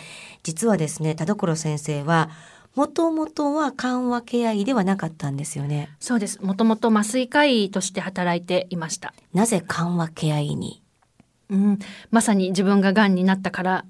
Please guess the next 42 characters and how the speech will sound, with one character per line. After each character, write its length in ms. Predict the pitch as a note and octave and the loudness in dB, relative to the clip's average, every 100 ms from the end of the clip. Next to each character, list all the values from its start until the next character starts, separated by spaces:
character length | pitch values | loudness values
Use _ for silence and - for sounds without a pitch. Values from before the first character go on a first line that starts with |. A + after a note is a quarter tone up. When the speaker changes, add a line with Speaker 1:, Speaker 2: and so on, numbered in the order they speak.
| - | -6
Speaker 2:
だ 100 | G3 | -6
と 300 | F#3+ F3+ - _ _ - | 0 -2 -2 _ _ -2
思 200 | G3+ F#3 | 0 0
い 80 | - | -2
ま 120 | D#3+ | -8
す。 160 | - - - | -8 -12 -10
Speaker 1:
全 360 | F#3 - - G3 | -10 -10 -10 -4
く 100 | F#3+ | 0
内 280 | G3 G3 | 2 2
容 100 | F#3 | 0
違 400 | F3+ - D#3+ F#3 | -2 -6 -4 -2
い 20 | F3+ | -2
ま 140 | F#3 | -4
す 180 | F#3 C#3 | -6 -10
よ 80 | C3+ | -10
ね。 380 | C3+ D#3+ D3+ C#3 | -6 -4 -4 -6
Speaker 2:
そ 140 | G3+ | -6
う 20 | |
で 80 | E3 | -6
す 140 | D3+ | -6
ね。 260 | E3 G#3+ A3 - _ _ _ _ _ _ _ | -4 -2 -4 -8 _ _ _ _ _ _ _
手 200 | - A#3 | -8 -4
術 320 | G3+ F#3+ - | -4 -4 -4
を 160 | F3+ E3+ | -4 -4
し 160 | - - | -6 -4
て、 480 | A#3+ B3 G#3 D#3+ - _ _ - | 0 0 0 -4 -12 _ _ -14
え 100 | D#3+ | -6
ー、 20 | |
麻 160 | F#3 | -4
酔 160 | F#3 G3+ | -2 0
を 80 | F#3 | 0
か 120 | F#3+ | -4
け 120 | F#3 | -8
て 380 | F#3 G3+ G3+ F#3 | -6 -2 -2 -2
部 80 | F#3 | -6
屋 100 | E3+ | -8
か 120 | D#3+ | -8
ら 120 | D3+ | -12
送 180 | D3+ - | -10 -8
り 60 | E3+ | -8
出 120 | E3 | -8
す 260 | - F#3 | -6 -6